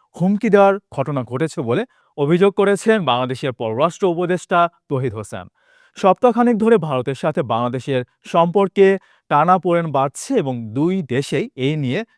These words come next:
তিক্ত ঘটনা বেড়ে চলেছে। গত বারোই ডিসেম্বর ইনকলাব মঞ্চের মুখপাত্র শরীফ ওসমান হাদি গুলিবিদ্ধ হন এবং তার সন্দেহভাজন হামলাকারী ভারতে পালিয়েছেন, এমন খবর সামাজিক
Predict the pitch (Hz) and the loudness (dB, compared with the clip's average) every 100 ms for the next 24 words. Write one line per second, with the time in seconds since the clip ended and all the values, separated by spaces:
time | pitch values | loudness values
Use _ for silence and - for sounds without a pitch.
0 | - 190 - 160 135 131 165 208 120 110 | -8 -8 -2 -4 -2 -6 -6 -6 -2 -2
1 | 98 90 92 - 90 - _ _ _ _ | -2 -8 -12 -12 -14 -16 _ _ _ _
2 | - 165 196 160 147 190 226 - 226 240 | 2 4 6 8 8 8 4 2 4 6
3 | 220 160 160 147 143 139 135 131 170 165 | 4 2 0 0 0 -2 -4 -4 -2 0
4 | 160 208 151 135 123 - 127 - 131 127 | 0 -4 -4 -4 -4 -10 -12 -6 -6 -4
5 | 127 123 185 123 107 104 90 117 107 82 | -4 -4 -6 -4 -4 -6 -8 -10 -8 -12
6 | _ 110 135 190 113 107 - _ - 165 | _ -10 -8 -6 -6 -8 -10 _ -8 -4
7 | 147 156 143 139 135 139 - _ - 131 | -2 0 0 0 -2 -4 -6 _ -6 -4
8 | 156 160 135 185 127 110 113 113 120 185 | 0 0 0 -2 -2 -6 -6 -6 -2 0
9 | 160 - 208 226 _ - 110 120 - 127 | 0 0 -4 -6 _ -6 -4 -4 -4 -2
10 | 165 180 127 120 117 120 | -2 -4 -4 -2 -4 -6